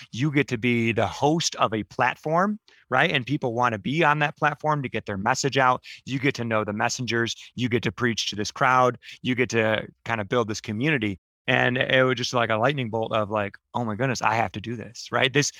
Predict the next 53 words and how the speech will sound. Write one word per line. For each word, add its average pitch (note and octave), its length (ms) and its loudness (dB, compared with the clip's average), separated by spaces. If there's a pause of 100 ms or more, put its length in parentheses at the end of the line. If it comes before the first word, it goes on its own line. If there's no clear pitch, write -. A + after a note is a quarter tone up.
(180)
this C3 160 0
makes B2+ 240 2
so B2+ 100 2
much A2 260 -4
sense. B2+ 380 -2 (320)
And B2+ 160 0
for C#3+ 120 2
me, F3+ 200 6
one D3+ 180 4
of C3+ 80 2
my, B2+ 320 4
one B2 160 -2
of A#2+ 80 -2
my A2+ 100 0
traits C#3+ 460 -2
that A2 300 0 (360)
is B2 120 -6
one C3 120 2
of A2+ 60 0
the, A2+ 80 -2
probably A#2+ 280 0
one A2+ 160 -2
of A2 40 -4
my G#2+ 80 -4
strengths C3+ 540 0
that A#2 100 0
I A2 80 2
lean A2 240 -4
into A2 400 -4 (260)
is A#2+ 140 -4
listening. D3+ 560 -2 (480)
And B2+ 360 4
that's C#3+ 200 2
something C3 540 0
that A#2 340 2
is, A2 220 -6
is A#2 140 -4
very, A#2+ 420 2 (160)
you A#2 120 -4
know, G2 120 -2
we G#2 120 -6
trace G#2 260 -4
that G#2+ 140 -2
back A2 220 0
into G2+ 140 -6
childhood G#2+ 600 0 (300)
of, B2 340 4
of A#2+ 240 4
why A#2+ 220 2
listening A#2 520 -2
matters A2 440 2
to G#2+ 100 -8
me. B2 380 0